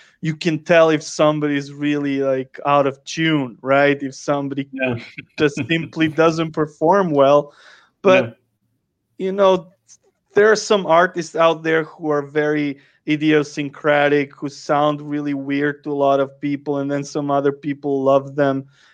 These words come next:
Speaker 1: You know, even some of the greats like Bob Dylan,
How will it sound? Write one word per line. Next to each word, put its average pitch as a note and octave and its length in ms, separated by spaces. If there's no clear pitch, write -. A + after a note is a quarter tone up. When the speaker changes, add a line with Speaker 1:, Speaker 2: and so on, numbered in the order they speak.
Speaker 1:
You D#3+ 80
know, F3 80
even F#3 260
some F3 300
of D3+ 160
the D#3 80
greats D3 560
like C3+ 240
Bob C#3 400
Dylan, C#3+ 420